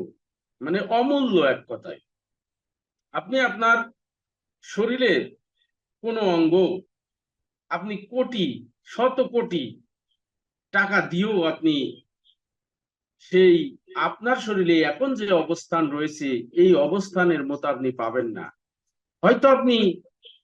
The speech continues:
হার্ট ট্রান্সফার করতে পারবেন, হয়তো আপনি কিডনি চেঞ্জ করতে পারবেন, কিন্তু আপনার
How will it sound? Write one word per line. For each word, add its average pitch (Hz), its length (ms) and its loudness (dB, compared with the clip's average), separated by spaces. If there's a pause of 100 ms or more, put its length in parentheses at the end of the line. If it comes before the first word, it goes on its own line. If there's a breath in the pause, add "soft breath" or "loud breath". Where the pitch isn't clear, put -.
(360)
হার্ট 226 300 4
ট্রান্সফার 190 460 2 (100)
করতে 180 280 -2
পারবেন, 147 300 0 (140)
হয়তো 196 220 -2 (100)
আপনি 175 140 2 (180)
কিডনি 170 400 2 (960)
চেঞ্জ 220 220 4 (120)
করতে 185 300 2
পারবেন, 135 280 0 (140)
কিন্তু 208 280 -2 (640)
আপনার 226 520 2